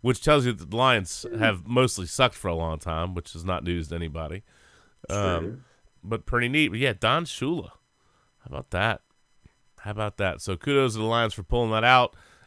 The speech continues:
Speaker 1: and the Bears doing the perfect tank. We'll give you three, you know, a couple of good quarters of competitiveness, then we'll just find ways to lose.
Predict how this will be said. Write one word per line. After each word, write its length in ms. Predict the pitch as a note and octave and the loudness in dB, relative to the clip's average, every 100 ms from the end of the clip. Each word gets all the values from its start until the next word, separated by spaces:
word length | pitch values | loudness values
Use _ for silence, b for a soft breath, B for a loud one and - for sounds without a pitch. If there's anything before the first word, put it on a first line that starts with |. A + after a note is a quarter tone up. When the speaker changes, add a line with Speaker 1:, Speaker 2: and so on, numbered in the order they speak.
| b | b
Speaker 1:
and 120 | A2+ G2+ | 0 2
the 60 | |
Bears 340 | F#2 A2+ A#2 G2 | 6 8 8 4
doing 240 | B2 A2 | 2 2
the 120 | A2 | 2
perfect 480 | - A#2 G#2+ G#2+ - | 2 2 2 -2 -4
tank. 320 | - G#2+ E2+ - | 0 0 0 -6
We'll 100 | F2+ | -6
give 180 | G2+ G2 | -4 -2
you 80 | F2+ | -4
three, 380 | A#2+ B2+ A#2 - b b b | -2 -2 -2 -6 b b b
you 100 | A#2 | -2
know, 180 | G#2 F2 | 2 2
a 60 | E2+ | 2
couple 300 | C#3 B2 A#2 | 0 2 0
of 60 | |
good 140 | A#2+ A2 | -2 -2
quarters 360 | B2 B2 A2 | 0 0 -2
of 60 | G#2 | -4
competitiveness, 800 | - E2+ C#3+ C#3 C3+ A#2+ C3 - | -4 2 2 2 0 0 0 0
then 160 | B2 A2 | -2 0
we'll 100 | G#2 | 0
just 200 | G2+ - | -2 -2
find 200 | F#2+ F2+ | -2 0
ways 180 | F2 D#2 | -2 -4
to 80 | D2+ | -8
lose. 380 | D2+ C2+ - | -8 -10 -14